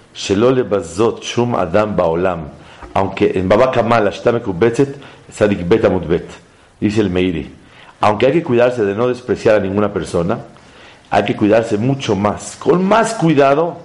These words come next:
con aquellas personas que las usaste, recibiste beneficio de ellos.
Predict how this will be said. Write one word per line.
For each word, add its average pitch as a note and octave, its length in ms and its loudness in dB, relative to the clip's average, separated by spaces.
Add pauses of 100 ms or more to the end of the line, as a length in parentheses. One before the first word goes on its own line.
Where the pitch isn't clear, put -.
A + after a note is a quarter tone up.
(2250)
con G#2+ 240 2
aquellas C#3 480 0
personas - 880 -2 (520)
que F#2+ 300 2
las F#2 240 -2
usaste, - 580 -2 (460)
recibiste G#2+ 720 0
beneficio A2+ 640 0
de F#2+ 160 2
ellos. - 500 -6